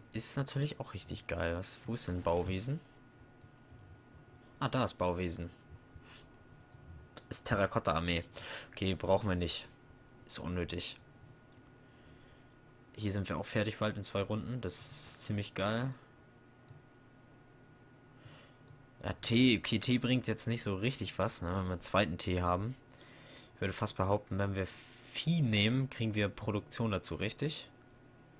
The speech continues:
Ja. Produktion ist auf jeden Fall wichtig. Ah, holy Scheiße, Mann, das wollte ich nicht.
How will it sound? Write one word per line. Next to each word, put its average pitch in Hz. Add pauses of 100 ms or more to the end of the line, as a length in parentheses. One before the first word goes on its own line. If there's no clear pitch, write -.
(120)
Ja. 82 (1300)
Produktion 110
ist 110
auf 104
jeden 107
Fall 95
wichtig. 95 (300)
Ah, 98 (500)
holy 120 (160)
Scheiße, -
Mann, 80
das -
wollte 92
ich -
nicht. -